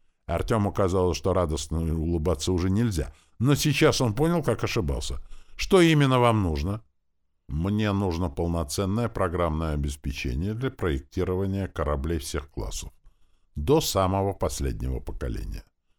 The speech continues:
начал он излагать задачу контрабандисту. «Оплата та же. Чем платить, у меня уже есть. Но товар нужен с самыми максимальными возможностями.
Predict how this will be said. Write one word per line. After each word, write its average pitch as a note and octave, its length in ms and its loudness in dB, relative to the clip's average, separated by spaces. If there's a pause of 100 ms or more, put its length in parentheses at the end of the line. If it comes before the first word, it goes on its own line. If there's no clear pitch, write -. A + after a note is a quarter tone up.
(160)
начал A#1 360 -6
он A#1 180 -6
излагать A#1 420 -6
задачу A#1+ 400 -6
контрабандисту. A#1+ 880 -8 (840)
«Оплата C#3+ 520 0
та A#1 260 -6
же. G#1 180 -8 (500)
Чем C#3 200 0
платить, C3 480 0
у E2 60 -2
меня E2 240 -2
уже C#2+ 280 -4
есть. G1+ 340 -8 (600)
Но A2+ 160 0
товар C#3 400 6
нужен E3+ 320 2
с - 80 -2
самыми B2+ 480 2
максимальными E2 720 0
возможностями. C2 800 -4